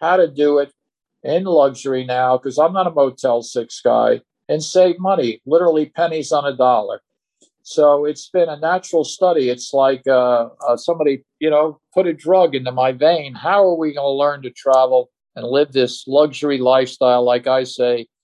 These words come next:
the lifestyle of privilege when it comes to travel and leisure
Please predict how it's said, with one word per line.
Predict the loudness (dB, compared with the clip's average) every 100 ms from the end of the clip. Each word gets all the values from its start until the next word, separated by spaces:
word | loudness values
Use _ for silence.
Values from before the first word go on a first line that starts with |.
| _ _ _ -6
the | 0
lifestyle | 2 0 -2 -4 0 0
of | -4 -10
privilege | -4 -2 -2 -4 -6 -12
when | -10
it | -8
comes | -4 -4 -4 -6
to | -6
travel | -4 0 2 4 2
and | -2
leisure | 0 0 -2 -2 -2 -2